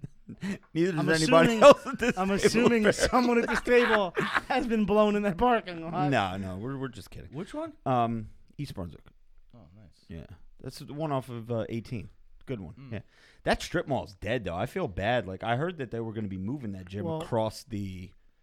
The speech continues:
Speaker 1: like, same parking lot, but across. <laughs>
Speaker 2: Well, the only reason I signed up to that is the closest one to me. So,
Speaker 1: Okay.
Speaker 2: I wa-, I wanna give that
Speaker 1: Point,
Speaker 2: a shot.
Speaker 1: point of, point of me bringing that up is it's, it's a, it's nine thirty-five. We're probably gonna wrap this podcast up within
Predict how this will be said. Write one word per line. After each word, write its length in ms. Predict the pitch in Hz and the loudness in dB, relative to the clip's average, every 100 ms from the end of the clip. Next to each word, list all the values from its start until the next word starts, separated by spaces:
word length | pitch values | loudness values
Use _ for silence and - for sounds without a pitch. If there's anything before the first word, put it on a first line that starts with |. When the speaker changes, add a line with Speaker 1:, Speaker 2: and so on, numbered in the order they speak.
| _ _ _ 107 | _ _ _ -10
Speaker 1:
like, 180 | 107 | -10
same 380 | - - - 175 | -10 -8 -4 0
parking 260 | 156 156 113 | 2 2 0
lot, 180 | 90 - | -6 -6
but 120 | 107 | -2
across. 580 | - 988 - - - - | -2 -2 -4 -8 -6 -6
<laughs> 80 | - 1077 359 587 - - - | -8 -12 -14 -18 -20 -20 -12
Speaker 2:
Well, 120 | 151 | -6
the 80 | 170 | -2
only 200 | 185 190 | -2 0
reason 260 | 190 170 | 0 0
I 140 | 170 156 | -2 -2
signed 280 | 175 165 156 | -2 -2 -4
up 80 | 143 | -6
to 80 | |
that 180 | 147 143 | -8 -8
is 100 | 127 | -10
the 80 | 135 | -12
closest 500 | - 147 143 143 - | -12 -8 -8 -8 -12
one 240 | 135 135 123 | -10 -8 -10
to 220 | - 120 | -10 -10
me. 220 | 104 98 - - _ _ 180 196 | -12 -14 -20 -20 _ _ -10 -8
So, 220 | 175 135 120 | -6 -4 -4
Speaker 1:
Okay. 240 | 104 - - _ - | -6 -10 -14 _ -14
Speaker 2:
I 80 | 131 | -12
wa-, 160 | 135 131 | -10 -10
I 80 | 139 | -8
wanna 240 | 143 143 | -8 -8
give 180 | 123 131 | -10 -8
that 80 | 131 | 4
Speaker 1:
Point, 180 | 220 - | 4 4
Speaker 2:
a 20 | |
shot. 120 | 113 | -4
Speaker 1:
point 300 | 143 185 190 | 4 6 6
of, 240 | 156 - - | 2 -4 -2
point 280 | 170 190 | 2 2
of 60 | 156 | 2
me 120 | 143 | 0
bringing 280 | 123 127 120 | 2 2 2
that 180 | 110 101 | 0 0
up 180 | 87 92 | -2 -6
is 100 | 92 | -8
it's, 200 | 92 - | -8 -10
it's 180 | 98 107 | -10 -10
a, 80 | 95 - | -14 -8
it's 300 | 101 - - | -10 -10 -8
nine 300 | 104 127 160 | -4 -2 -4
thirty-five. 680 | 151 135 120 - 107 98 98 | -2 -2 -4 -4 -2 -2 -4
We're 60 | |
probably 240 | 90 117 135 | -2 0 0
gonna 140 | 127 | -2
wrap 220 | 117 117 110 | -2 -4 -8
this 100 | - | -6
podcast 540 | 110 101 104 90 - | -4 -4 -4 -8 -8
up 140 | 101 | -10
within 140 | 98 | -8